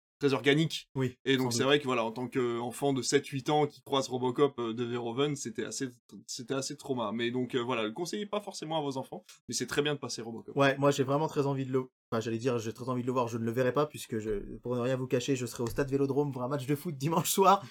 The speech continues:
Speaker 2: Je suis pas sûr que sur les écrans géants, il passe
Speaker 1: Forcément.
Speaker 2: Arte, mais, euh, s'il est disponible en replay, j'ai, j'aimerais bien le voir.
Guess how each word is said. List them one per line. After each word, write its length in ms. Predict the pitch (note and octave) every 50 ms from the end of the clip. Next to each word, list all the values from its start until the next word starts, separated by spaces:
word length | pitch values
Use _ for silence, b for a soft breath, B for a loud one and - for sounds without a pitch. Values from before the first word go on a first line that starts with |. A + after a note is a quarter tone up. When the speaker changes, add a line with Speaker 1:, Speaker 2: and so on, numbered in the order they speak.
| B B
Speaker 2:
Je 60 | -
suis 60 | G3+
pas 140 | - G3+ -
sûr 160 | - G3+ -
que 40 | -
sur 120 | - E3
les 120 | D3+ C#3+ D#3
écrans 220 | D3 - D#3 D3 D3 C#3+
géants, 240 | C3+ C#3+ D#3 D#3 D#3
il 40 | D3+
passe 220 | C#3+ - D#3 C#3
Speaker 1:
Forcément. 100 | C3 D3
Speaker 2:
Arte, 160 | A2+ A2 - F#3 G#3+ B B B B _
mais, 220 | D#3+ E3 F3 F#3
euh, 340 | F3 D#3+ D3+ C#3+ C#3+ C#3 C3+
s'il 240 | C3+ - - F#3 E3+
est 40 | E3+
disponible 480 | D3+ E3 - - D#3+ D#3+ E3 D#3+ D3 C#3+
en 60 | C3+
replay, 280 | C3 C3 B2+ D#3 F3 E3+
j'ai, 160 | D3+ C3+ A#2+
j'aimerais 280 | A2+ B2 A#2+ C3+ E3 E3+
bien 160 | D3 D3 C#3+
le 40 | C3+
voir. 220 | B2 B2 A#2 -